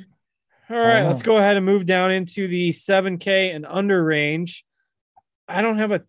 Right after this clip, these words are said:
Speaker 1: ton of names in here, but, uh, who are you looking at?
Speaker 2: Yeah, last week I liked a lot of the guys in the six Ks. This week I don't like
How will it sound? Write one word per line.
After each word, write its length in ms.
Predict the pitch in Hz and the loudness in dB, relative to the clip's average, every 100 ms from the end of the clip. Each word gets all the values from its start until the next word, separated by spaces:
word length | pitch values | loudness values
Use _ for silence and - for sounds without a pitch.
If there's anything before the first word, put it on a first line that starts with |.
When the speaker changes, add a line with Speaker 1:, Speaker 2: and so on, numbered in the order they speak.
| - | -12
Speaker 1:
ton 220 | - 214 | -4 -2
of 80 | 214 | 0
names 360 | 220 233 214 | -2 -4 -6
in 100 | 226 | -8
here, 340 | 202 226 285 285 | -6 -6 -6 -8
but, 340 | 185 170 160 _ - | -4 -4 -4 _ -10
uh, 520 | 156 156 151 151 147 139 _ - | -6 -4 -6 -6 -8 -14 _ -10
who 60 | 202 | -4
are 20 | |
you 120 | 170 | -2
looking 220 | 139 127 | -4 -8
at? 120 | - - _ _ _ _ _ _ _ _ _ - - _ _ _ - | -20 -20 _ _ _ _ _ _ _ _ _ -20 -20 _ _ _ -4
Speaker 2:
Yeah, 200 | 131 117 | -2 0
last 280 | 117 143 180 | 0 -2 -2
week 140 | 165 | -2
I 80 | 135 | -2
liked 240 | 131 123 | -2 -4
a 40 | 113 | -6
lot 200 | 113 120 | -6 -6
of 60 | |
the 60 | 117 | -6
guys 300 | 117 117 117 | -6 -6 -6
in 100 | 117 | -8
the 60 | |
six 240 | 113 131 120 | -10 -12 -10
Ks. 400 | 127 123 123 113 | -6 -4 -4 -6
This 220 | 117 120 | -8 -8
week 300 | 127 123 120 | -6 -4 -4
I 180 | 110 110 | -4 -4
don't 300 | 107 110 110 | -4 -6 -6
like 300 | 107 107 104 | -6 -8 -8